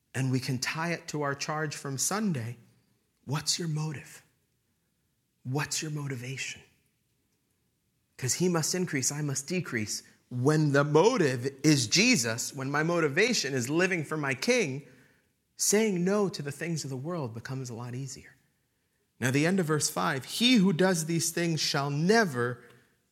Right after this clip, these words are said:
be moved." He who does these things shall never be moved. No moving, because guess what? The foundation and anchoring is on Jesus. The foundation and anchoring is on something that can't be shaken and broken,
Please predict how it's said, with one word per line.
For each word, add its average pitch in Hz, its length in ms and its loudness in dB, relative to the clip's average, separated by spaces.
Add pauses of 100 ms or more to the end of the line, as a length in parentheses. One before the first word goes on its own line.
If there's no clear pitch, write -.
be 143 160 0
moved." 131 640 -2 (420)
He 220 180 4
who 190 140 6
does 170 260 0
these 151 200 0
things 151 220 -2
shall 143 180 -4
never 160 360 0
be 139 160 -6
moved. 156 360 0 (260)
No 226 260 8
moving, 202 440 4
because 151 340 2
guess 220 380 2
what? 190 280 0 (260)
The 160 80 -2
foundation 180 720 2
and 160 180 -4
anchoring 135 600 0 (320)
is 135 160 0
on 127 200 -4
Jesus. - 600 -6 (540)
The 156 100 4
foundation 185 720 4
and 160 160 0
anchoring 180 540 2
is 151 180 0
on 160 140 0
something 147 440 -2
that - 160 -2
can't 156 280 -4
be 127 100 -2
shaken 113 560 -4 (300)
and 110 160 -8
broken, 104 440 -4